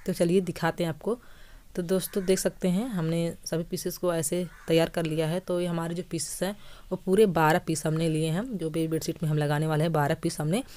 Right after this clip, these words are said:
सिल के इसे तैयार कर लिया है। तो आगे आप लोग को कैसे ज्वाइंट करना है वो आप लोग को हम बताएंगे कि आपस में इसे कैसे जोड़ना है कि जो हमारी बेबी बेडशीट है अच्छे से तैयार हो जाए। तो चलिए हम आप लोग को ज्वाइंट करके दिखा दे रहे हैं। तो देखिए पहले हम एक पीस लेंगे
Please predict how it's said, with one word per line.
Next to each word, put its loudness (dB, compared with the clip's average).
सिल 2
के 2
इसे 0
तैयार 2
कर 0
लिया 2
है। 0
तो 0
आगे 2
आप 0
लोग 0
को 0
कैसे 4
ज्वाइंट 6
करना 4
है -2
वो 2
आप 4
लोग 4
को 0
हम 4
बताएंगे 2
कि -6
आपस -4
में 0
इसे 0
कैसे 0
जोड़ना 0
है 2
कि 0
जो 4
हमारी 4
बेबी 2
बेडशीट 0
है -2
अच्छे -4
से 0
तैयार 4
हो -2
जाए। -2
तो -10
चलिए 2
हम -4
आप -4
लोग 0
को -2
ज्वाइंट 2
करके -2
दिखा -2
दे 2
रहे -2
हैं। -6
तो -2
देखिए 4
पहले 6
हम 6
एक 0
पीस 0
लेंगे 0